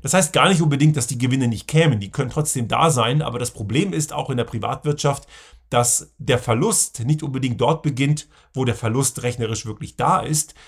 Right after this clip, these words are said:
sondern wo der Gewinn nicht groß genug ist. Und die Nulllinie, die sitzt eben ganz oft in einem Bereich,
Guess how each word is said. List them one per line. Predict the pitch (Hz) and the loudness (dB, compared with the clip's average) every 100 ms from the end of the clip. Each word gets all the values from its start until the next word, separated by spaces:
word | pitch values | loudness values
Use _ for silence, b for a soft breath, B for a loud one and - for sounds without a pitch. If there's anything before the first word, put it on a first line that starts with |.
| B | B
sondern | - 135 131 131 - | -2 0 2 0 -4
wo | 113 131 139 - | -4 -2 -2 -6
der | - 113 131 127 - _ - | -8 0 2 2 -2 _ -4
Gewinn | 120 117 127 | 0 2 2
nicht | 147 - | 0 -4
groß | - 202 196 | -2 2 2
genug | 113 98 92 98 | 2 -6 -8 -8
ist. | - - - B B B B | -8 -8 -14 B B B B
Und | 139 135 - 135 | -2 -2 -4 -10
die | 110 123 | -2 2
Nulllinie, | 147 247 139 117 131 170 156 | 4 4 0 0 2 0 0
die | 151 | 0
sitzt | 139 185 - 160 | 0 0 -4 -6
eben | 131 131 120 | -4 -4 -4
ganz | - 151 151 135 | 4 4 4 0
oft | 139 - | -4 -6
in | 131 127 | -10 -6
einem | 123 120 | -4 -4
Bereich, | 123 107 123 139 | -4 -4 -4 -6